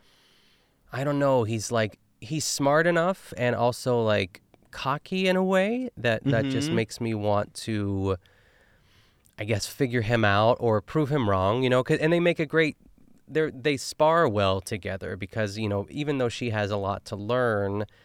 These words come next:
Speaker 1: I feel like sometimes that she can sort of put him in a corner too, which I love. But yeah, I mean, he's so hot in this movie.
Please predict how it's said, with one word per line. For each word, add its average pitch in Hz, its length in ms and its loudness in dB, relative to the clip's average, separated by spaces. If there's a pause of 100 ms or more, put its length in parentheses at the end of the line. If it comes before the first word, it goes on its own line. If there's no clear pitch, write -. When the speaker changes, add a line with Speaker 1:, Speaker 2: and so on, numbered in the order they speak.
(320)
Speaker 1:
I 117 80 0
feel 123 340 -2
like 104 280 0
sometimes 104 600 -6
that 98 200 -4 (180)
she - 220 -12
can 107 160 -6
sort 95 260 -10
of 92 80 -14
put 101 180 -6
him 101 220 -6
in 92 60 -6
a 92 60 -6
corner - 380 -12
too, - 260 -10
which 92 200 -14
I - 80 -10
love. 50 320 -12
But 120 120 -2
yeah, 117 260 6
I 107 120 0
mean, 107 160 0
he's 104 140 -2
so 120 200 -2
hot 98 420 -4
in 95 120 -10
this 92 180 -10
movie. 95 400 -14